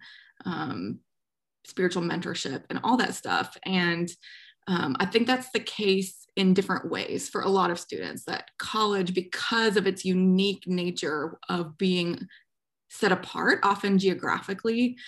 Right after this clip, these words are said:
um, from your community of origin, your family of origin, your faith community of origin, um, that it's just a unique opportunity for young adults who are coming into awareness of differing identities in so many different ways.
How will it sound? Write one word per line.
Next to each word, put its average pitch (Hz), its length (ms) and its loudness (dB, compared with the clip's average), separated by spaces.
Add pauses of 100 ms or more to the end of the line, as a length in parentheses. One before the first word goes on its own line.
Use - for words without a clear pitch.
(300)
um, 170 540 0
from 190 500 4
your 170 520 2 (100)
community 180 360 2
of 170 120 2
origin, 226 480 0
your 190 100 -6
family 190 300 0
of 185 100 -2
origin, 175 480 0
your 165 120 -8
faith 170 280 -4
community 185 240 0
of 170 80 -4
origin, 170 640 -4 (460)
um, 170 200 -2
that 180 100 2
it's 190 140 2
just 214 160 -2
a 240 60 0
unique 190 540 4
opportunity 175 840 -2 (120)
for 165 240 -4
young 185 260 0
adults 185 500 -2 (180)
who 185 540 6
are 170 340 0
coming 208 640 -2
into 185 960 4 (360)
awareness 226 680 2
of 185 140 -6
differing 196 340 0
identities 175 560 -2
in 175 80 -6
so 190 100 -8
many 175 160 -2
different - 300 -6
ways. 320 500 2